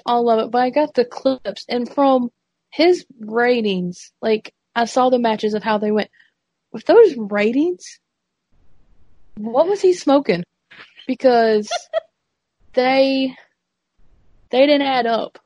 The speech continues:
Like I told, like I said earlier, the matches, I love A E W. but I felt like,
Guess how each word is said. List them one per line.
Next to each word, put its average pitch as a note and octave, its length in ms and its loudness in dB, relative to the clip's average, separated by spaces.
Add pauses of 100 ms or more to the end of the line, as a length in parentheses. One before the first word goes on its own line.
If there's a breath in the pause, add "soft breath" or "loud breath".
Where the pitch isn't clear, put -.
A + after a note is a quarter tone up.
Like A3+ 180 -2
I A#3 40 0
told, A#3+ 380 0
like G#3+ 160 -4
I A3+ 100 -2
said A#3 260 -8
earlier, G#3+ 720 0 (280)
the A#3 160 0
matches, A#3+ 680 -2
I A3+ 100 2
love A#3 300 0
A A#3 140 0
E A3+ 200 -2
W. F#3+ 440 0 (360)
but A3 60 0
I A3 80 0
felt A#3+ 280 0
like, A3 280 -2